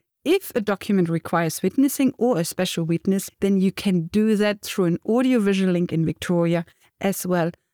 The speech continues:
as New South Wales. Pre-covid, New South Wales had forgotten the witnessing. <laughs> I'm not sure how that happened, but anyway, they forgot that. So before covid,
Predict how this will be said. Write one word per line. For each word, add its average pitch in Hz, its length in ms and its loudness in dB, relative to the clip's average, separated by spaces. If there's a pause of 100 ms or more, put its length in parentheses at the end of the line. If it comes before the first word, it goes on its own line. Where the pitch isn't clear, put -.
(140)
as 180 180 -2
New 170 120 4
South - 340 -4
Wales. - 380 -4 (460)
Pre-covid, 240 640 0 (160)
New 214 200 2
South 196 320 -2
Wales 190 200 0
had - 160 -6
forgotten 233 560 0
the 196 100 2
witnessing. 277 560 0 (280)
<laughs> - 280 -16
I'm 415 220 0
not 196 220 2
sure 170 260 -2
how 170 180 0
that 156 220 -4
happened, 277 420 -4
but 165 160 -4
anyway, 226 380 2
they 165 160 0
forgot 165 400 -6
that. 262 200 0 (280)
So 214 280 -2 (360)
before 269 320 0
covid, 214 480 -2